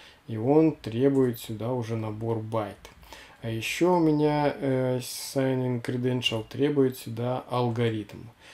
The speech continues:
Надо сказать, что алгоритм, а, э,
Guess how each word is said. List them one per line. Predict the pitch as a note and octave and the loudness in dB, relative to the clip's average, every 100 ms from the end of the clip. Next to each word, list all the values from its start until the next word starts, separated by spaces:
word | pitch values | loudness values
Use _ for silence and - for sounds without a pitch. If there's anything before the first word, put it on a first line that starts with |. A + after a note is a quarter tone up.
| - - | -20 0
Надо | C#3+ | 0
сказать, | C#3+ - C3+ D3 | 0 0 2 2
что | C#3 - C3 | 0 -2 -2
алгоритм, | C#3 C#3+ C#3 B2 A2+ C3 C#3 C3+ A#2+ C3 C3+ C3 A#2 A2 G#2+ - _ _ _ - | 2 4 4 2 -2 2 2 4 2 2 2 0 -6 -6 -10 -18 _ _ _ -14
а, | C3 A#2+ A#2 - | -8 -8 -8 -8
э, | A#2+ A#2 A2+ | -6 -6 -8